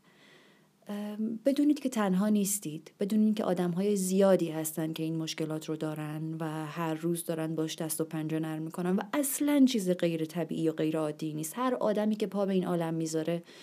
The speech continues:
تقریباً محاله که به بزرگسالی برسه و هیچ مشکل روحی پیدا نکنه.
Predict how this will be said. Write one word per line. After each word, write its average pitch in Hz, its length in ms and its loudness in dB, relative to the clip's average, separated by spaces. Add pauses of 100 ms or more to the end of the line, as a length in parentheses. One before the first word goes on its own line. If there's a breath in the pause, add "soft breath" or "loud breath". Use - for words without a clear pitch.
(640 loud breath)
تقریباً 233 440 4
محاله 226 640 4
که 180 140 0
به 170 100 0
بزرگسالی 165 760 0
برسه 180 540 0
و 170 40 -4
هیچ 175 440 -6
مشکل 165 560 -2
روحی 160 640 -4 (100)
پیدا 160 380 2
نکنه. 160 600 -2